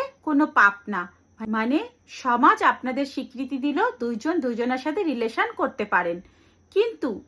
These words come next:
এই যে রিলেশনটা, এটা বিয়ের আগে কি ঠিক? যদি আপনার এজ বারো বছর থাকে, আপনি মাইনর থাকেন, বা আপনি যদি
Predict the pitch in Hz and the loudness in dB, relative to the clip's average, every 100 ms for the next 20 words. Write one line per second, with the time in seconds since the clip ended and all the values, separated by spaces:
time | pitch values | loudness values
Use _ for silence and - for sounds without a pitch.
0 | _ 277 311 285 349 262 247 254 285 262 | _ 0 2 2 0 0 0 0 0 -2
1 | 233 185 269 330 349 220 269 320 392 349 | -4 -4 -6 -2 -2 2 4 4 4 4
2 | 262 247 - 240 - 392 427 - _ _ | 2 0 -6 -10 0 4 4 2 _ _
3 | - 214 269 262 220 403 - 240 240 - | -20 -4 0 2 2 2 0 -4 -4 0
4 | 277 302 - 254 302 302 - _ _ _ | 2 0 -2 -2 -2 -2 -8 _ _ _
5 | 208 233 208 240 269 269 285 277 262 262 | -2 4 4 4 0 -2 -4 -6 -10 -4
6 | 254 240 240 330 311 247 208 220 269 285 | -2 0 0 2 2 2 0 0 0 -2
7 | 285 277 277 277 285 - 214 339 415 - | -4 -6 -4 -4 -4 -2 6 6 6 2
8 | - 233 - 311 294 302 254 381 | -4 -2 -2 -4 -2 -2 0 0